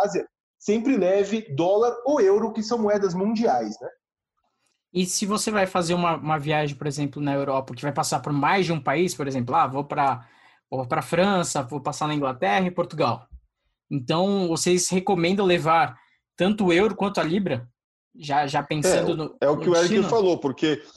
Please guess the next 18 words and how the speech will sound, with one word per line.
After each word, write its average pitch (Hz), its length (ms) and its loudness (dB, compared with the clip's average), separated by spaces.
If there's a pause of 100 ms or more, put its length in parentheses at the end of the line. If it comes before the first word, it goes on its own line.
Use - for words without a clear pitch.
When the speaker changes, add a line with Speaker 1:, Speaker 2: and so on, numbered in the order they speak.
(100)
Speaker 3:
enquanto 190 280 0
você 240 100 -4
estiver 196 240 2
andando 151 360 2
dentro 190 420 0
da 156 100 2
Europa, 127 840 2 (160)
do, 95 260 -10
do, 101 180 -8
do, 98 340 -8
do 104 100 -12
comunidade 127 440 -2
europeia, 127 680 0 (360)
você 175 260 0
vai 180 140 2
usar 170 280 2
o 214 140 2
euro. 123 360 0